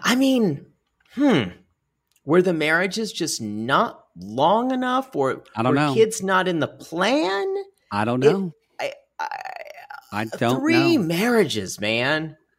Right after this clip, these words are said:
Speaker 2: You
Speaker 1: Where
Speaker 2: know who,
Speaker 1: are,
Speaker 2: you
Speaker 1: where
Speaker 2: know who, who will know? Sissy Mary.
Speaker 1: Sissy
Speaker 2: She
Speaker 1: Mary
Speaker 2: always,
Speaker 1: will know.
Speaker 2: she always finds out.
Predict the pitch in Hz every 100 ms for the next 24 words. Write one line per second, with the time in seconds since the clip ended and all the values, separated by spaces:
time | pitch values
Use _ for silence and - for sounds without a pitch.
0 | _ _ - 143 160 165 165 196 196 185
1 | 135 139 180 156 185 175 185 - _ _
2 | 180 190 156 143 160 110 - _ _ _
3 | _ _ _ _ _ _ _ _ _ _
4 | _ _ _ _ _ _ _ _ - -
5 | 139 143 117 110 98 73 - 151 147 151
6 | 143 156 143 90 82 67 57 - 180 170
7 | 143 147 123 110 104 98 80 57